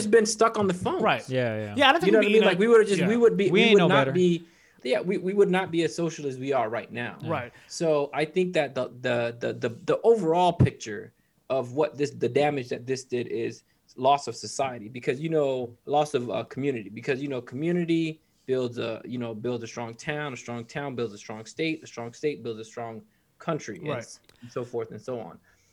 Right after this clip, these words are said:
Speaker 1: So that's, like, my, uh, big takeaway from it all.
Speaker 2: So just to, uh,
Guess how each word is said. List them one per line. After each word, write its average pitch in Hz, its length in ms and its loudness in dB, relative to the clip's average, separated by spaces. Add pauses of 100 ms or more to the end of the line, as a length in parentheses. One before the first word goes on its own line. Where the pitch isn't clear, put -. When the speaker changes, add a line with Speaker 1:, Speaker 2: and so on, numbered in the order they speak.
(440)
Speaker 1:
So 180 160 -4
that's, 262 240 -2
like, 185 240 2
my, 156 480 2
uh, 120 240 -2
big 120 260 -6
takeaway 113 380 -6
from 110 200 -12
it 110 80 -10
all. 101 340 -10 (260)
Speaker 2:
So 226 180 -2
just 262 260 -2
to, 302 140 -6 (180)
uh, 160 280 0